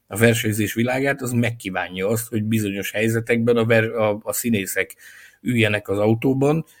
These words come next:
és azokat a jeleneteket, amik az elengedhetetlenül szükséges, azokat az ő vezetés. Tehát úgy veszik fel, hogy ők ülnek a volán mögött. Volt is például, nem verik nagy dobra, hogy mikor vannak ezek a sessionök, de például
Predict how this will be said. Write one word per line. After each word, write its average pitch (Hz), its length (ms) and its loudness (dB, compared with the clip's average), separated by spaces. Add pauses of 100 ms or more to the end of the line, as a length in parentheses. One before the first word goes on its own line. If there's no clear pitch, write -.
(100)
és 98 120 -12
azokat 117 420 0
a 107 60 0
jeleneteket, 127 880 -2
amik 104 360 -2
az 104 160 -4
elengedhetetlenül 101 1000 -2
szükséges, 139 540 -4
azokat 117 380 -2
az 117 160 2
ő 90 240 -2 (100)
vezetés. 92 500 -4
Tehát 117 220 0
úgy 120 340 0
veszik 110 320 -2
fel, 117 160 0
hogy 110 140 2
ők 95 240 -2
ülnek 90 280 -8
a 92 40 -12
volán 85 340 -6
mögött. 101 400 -10
Volt 135 380 10
is 165 200 0
például, 143 540 6 (300)
nem 175 240 6
verik 147 280 2
nagy 131 200 4
dobra, 117 300 4
hogy 110 140 4
mikor 110 340 -2
vannak 92 360 -6
ezek 92 260 -6
a 92 140 -8 (320)
sessionök, 151 600 -2 (220)
de 117 120 -4
például 117 560 0